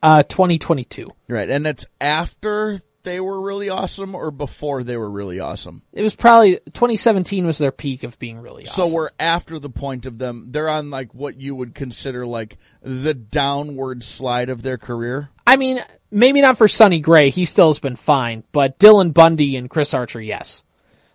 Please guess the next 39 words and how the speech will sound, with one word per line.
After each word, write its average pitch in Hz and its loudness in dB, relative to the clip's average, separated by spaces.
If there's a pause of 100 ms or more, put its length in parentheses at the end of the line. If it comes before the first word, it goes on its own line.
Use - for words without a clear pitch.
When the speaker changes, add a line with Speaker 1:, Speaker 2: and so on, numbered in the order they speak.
Speaker 1:
But 233 2 (200)
here's 269 0
the 220 8
thing, 175 2 (200)
uh, 165 2
somebody 247 0
pointed 214 0
out 190 0
that 170 0
Chris - 2
Archer 170 2
is 196 2
actually 180 -2
older 160 2
than 139 0
Dylan 127 -4
Bundy, 113 -12 (540)
which 151 -4
I 160 4
didn't, 139 -4 (320)
I 143 -2
didn't 127 -6
think, - -16
so. 120 -4 (120)
Speaker 2:
I 196 4
don't 185 0
know, 156 0
when 147 -4
I 165 0
hear 214 -4
the 190 -12
name 185 -8
Bundy, 147 -4
all 147 0
I 143 0
can 135 -4
think 127 -4
of 123 -4
is 113 -8